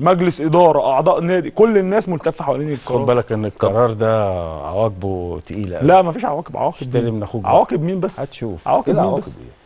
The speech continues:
Speaker 1: عواقب مين؟
Speaker 3: ما قبل كده الزمالك في الدوري ما راحش الماتش اللي حصل يعني.
Speaker 2: اه، بس المرة دي احنا
Speaker 3: يعني
Speaker 2: برضه
Speaker 3: لا، أقصد أقول لك في الآخر إحنا هنحترم.
Speaker 2: العواقب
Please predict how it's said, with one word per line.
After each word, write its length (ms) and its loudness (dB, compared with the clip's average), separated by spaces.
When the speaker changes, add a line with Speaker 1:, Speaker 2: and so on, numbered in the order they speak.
Speaker 1:
عواقب 340 0
مين؟ 320 -2
Speaker 3:
ما 60 -2
قبل 140 -8
كده 120 -4
الزمالك 280 -6
في 80 -14
الدوري 380 -6
ما 80 -12
راحش 200 -14
الماتش 280 -16
اللي 140 -14
حصل 200 -18
يعني. 840 -20
Speaker 2:
اه، 220 -8
بس 220 -12
المرة 260 -6
دي 120 -4
احنا 100 -4
Speaker 3:
يعني 140 -2
Speaker 2:
برضه 180 -2
Speaker 3:
لا، 200 4
أقصد 220 2
أقول 120 4
لك 60 2
في 80 -2
الآخر 180 0
إحنا 180 -2
هنحترم. 240 -6
Speaker 2:
العواقب 400 4